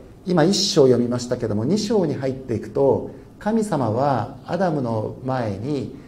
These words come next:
あらゆる動物を連れてきて、アダムに名前を付けさせます。命名権というのは権威の象徴ですね。子供が生まれたら、親が子供に名前を付ける権威があるのと同じように、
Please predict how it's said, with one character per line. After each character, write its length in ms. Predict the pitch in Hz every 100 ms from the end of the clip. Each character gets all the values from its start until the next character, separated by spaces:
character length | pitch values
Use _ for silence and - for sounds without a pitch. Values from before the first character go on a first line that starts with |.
| - -
あ 140 | 156
ら 140 | 202
ゆ 140 | 226 233
る 140 | 196
動 180 | 160 160
物 280 | 165 165 165
を 120 | 156
連 220 | 156 175
れ 20 |
て 120 | 170 175
き 120 | -
て、 260 | 110 107 -
ア 100 | 170
ダ 120 | 180
ム 100 | 135
に 300 | 147 175 175
名 140 | 123 123
前 280 | 143 139 147
を 160 | 170
付 160 | - 175
け 60 | 170
さ 80 |
せ 100 | 165
ま 120 | - 107
す。 200 | - - - - - - - - - -
命 260 | 123 170 233
名 200 | 254 254
権 320 | 208 123 104
と 100 | 110
い 80 | 110
う 80 | 104
の 140 | 98
は 300 | 139 123 113 - -
権 320 | - 220 196
威 40 | 110
の 120 | 87
象 220 | - 156
徴 160 | 160 156
で 80 |
す 120 | 147 80
ね。 280 | - - - - - - - - -
子 120 | - 190
供 200 | 214 214
が 140 | 214
生 80 | 208
ま 100 | 202
れ 120 | 202
た 120 | 202
ら、 380 | 175 208 208 -
親 240 | - 165 214
が 180 | 185 170
子 140 | 170
供 180 | 170 160
に 140 | 160 151
名 100 | 151
前 240 | 165 165
を 120 | 170
付 200 | 165 -
け 80 | 165
る 400 | 180 180 185 - -
権 460 | - 233 220 151
威 60 | 113
が 340 | 131 139 - - -
あ 100 | 165
る 80 | 156
の 140 | 123
と 320 | 120 165 160 160
同 160 | 139
じ 140 | 156 165
よ 140 | 160
う 40 |
に、 140 | 90